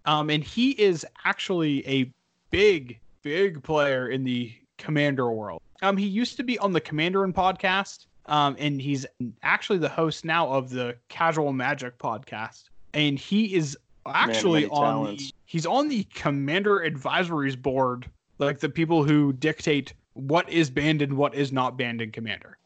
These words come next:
Speaker 2: That's
Speaker 1: So
Speaker 2: impressive.
Speaker 1: Yeah. And his tweets are cool. Um, all of his content's, like, just awesome.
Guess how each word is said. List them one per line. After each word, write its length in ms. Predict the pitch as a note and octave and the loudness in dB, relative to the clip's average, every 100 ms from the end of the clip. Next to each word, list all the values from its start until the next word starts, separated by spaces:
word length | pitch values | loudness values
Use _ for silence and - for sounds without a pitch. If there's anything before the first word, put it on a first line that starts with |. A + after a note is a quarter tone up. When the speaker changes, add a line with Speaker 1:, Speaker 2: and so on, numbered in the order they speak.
| _ - | _ -6
Speaker 2:
That's 180 | C#3 | -2
Speaker 1:
So 80 | D#3+ | 0
Speaker 2:
impressive. 680 | A#2+ A2 G#2+ A2+ A#2 A#2 - _ - | 0 -2 -2 0 -2 -2 -14 _ -16
Speaker 1:
Yeah. 260 | B2 C3+ A2+ - _ _ _ | -6 -4 -4 -8 _ _ _
And 280 | D#3 D#3+ D3 | -2 0 -2
his 280 | - B3+ A3+ | -2 -2 0
tweets 180 | C#4+ B3+ | 0 2
are 60 | G#3+ | 2
cool. 420 | G3+ G#3 A3 - _ _ _ D3+ | 4 4 2 -4 _ _ _ 0
Um, 600 | D3+ D3 D3 C#3 C3+ C3 | 4 4 4 2 -2 -4
all 160 | F3+ G#3+ | 0 0
of 80 | F#3+ | 0
his 160 | G3 | -2
content's, 380 | F#3 E3+ D#3+ D3+ | 0 0 0 0
like, 160 | D3 C3+ - C#3 C3+ | -2 -2 -14 -16 -12
just 300 | C#3 D3 - C3+ - | -2 -2 -2 -10 -2
awesome. 440 | C3 C#3 E3 | 0 2 -2